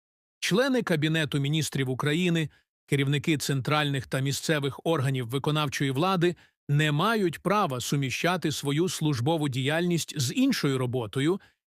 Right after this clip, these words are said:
крім викладацької, наукової та творчої роботи у позаробочий час, входити до складу керівного органу чи наглядової ради підприємства або організації, що має на меті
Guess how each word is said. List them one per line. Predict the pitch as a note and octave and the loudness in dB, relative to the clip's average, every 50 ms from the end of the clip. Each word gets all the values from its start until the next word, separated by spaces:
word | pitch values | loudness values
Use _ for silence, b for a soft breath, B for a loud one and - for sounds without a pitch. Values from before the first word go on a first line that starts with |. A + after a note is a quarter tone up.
| _ | _
крім | - - D#3 D#3+ D3+ C#3 | 0 2 2 2 2 0
викладацької, | A2+ C3 B2 B2 C3+ A#2 B2 F3 G3+ F#3 - - - G3 F3+ F3+ F3+ E3+ - b b b b | 0 -2 -2 -2 -2 0 0 0 0 0 -2 0 2 4 4 4 4 0 -2 b b b b
наукової | C#3+ C3+ B2+ B2 A#2+ G#2 - F3 F#3 F#3 E3+ D3+ D#3+ D#3 D#3+ E3 | -2 0 0 0 -2 0 2 2 4 4 4 2 2 2 2 0
та | D3 - B2+ A2 | 0 -2 -4 -6
творчої | - - B2+ D#3+ F3+ F3+ D#3+ - - F3+ D#3+ | -4 -4 0 0 2 2 0 0 2 2 2
роботи | D3+ D3 D3+ C#3 C#3+ D#3+ E3 D#3+ - D3 | 2 2 0 0 0 0 0 0 0 -2
у | C#3+ B2+ D3+ C#3+ | -2 0 0 0
позаробочий | - D#3+ C3+ C#3+ D3+ D3+ C#3+ C#3+ D3+ D3 - - C#3 A#2 | 0 0 2 2 2 2 2 0 0 -2 -2 -2 -4 -2
час, | - - A2+ G2+ D3+ D#3 - - - _ _ _ _ _ _ _ _ _ | -2 -2 -2 -2 -2 -4 -6 -10 -14 _ _ _ _ _ _ _ _ _
входити | - - G3 A#3 A3 A3+ A3 - G3 F#3+ | 0 2 4 4 4 2 0 0 0 0
до | D3+ C3 D3 C#3 | 0 0 -2 -2
складу | - - - D#3 D#3+ E3 E3+ D3+ D#3 D3 | -2 -2 -2 0 0 0 0 0 -2 -2
керівного | - - D3+ D3 D3 C3+ C#3+ D#3+ D#3 C#3 C#3+ - - E3 | -2 -2 0 0 0 0 -2 -2 0 -2 -2 -2 -2 -2
органу | E3 F3 E3+ C3+ D3 D3+ C#3+ C#3+ C#3 | 0 0 0 0 0 0 -2 -2 -4
чи | - - - C#3+ | -4 -2 -2 0
наглядової | C#3+ D3+ D3 B2+ C3+ D3 C#3+ C3 D#3 E3 D3+ C#3+ C#3+ C#3 C3 | 0 0 0 0 0 0 0 0 0 0 0 0 -2 -2 -2
ради | C#3 D#3 D3+ C#3+ C3 C3 | 0 0 0 0 -2 -4
підприємства | G#2+ - C3+ B2 - - C3+ C3 C3 D3+ F3+ G#3 G3+ - - - G#3 G#3+ G#3+ - B B B B B _ | -4 -4 -6 -6 -4 -2 -2 0 0 0 2 2 0 0 0 0 -2 -2 -2 -4 B B B B B _
або | - E3+ D#3+ C#3 D#3+ E3 D#3 - E3 | -2 0 0 2 2 0 0 0 -2
організації, | D#3 C#3 A#2+ C#3 C3+ C#3 C3 A#2 C3 C3 A#2+ A2+ - - - E3+ F3+ G3+ A#3 - B B B B _ | -2 -2 0 0 0 -2 -2 -2 -2 -2 -4 -4 -4 -4 -2 0 0 0 -2 -4 B B B B _
що | - - - E3 D3+ | -10 -4 0 0 2
має | D3 D3 E3+ G#3 A3 G#3 F3+ | 2 2 2 2 2 2 2
на | D#3+ D3 C#3 | 2 0 0
меті | C3+ C3 B2 - - G#3+ A#3+ | 0 -2 -2 -2 0 0 0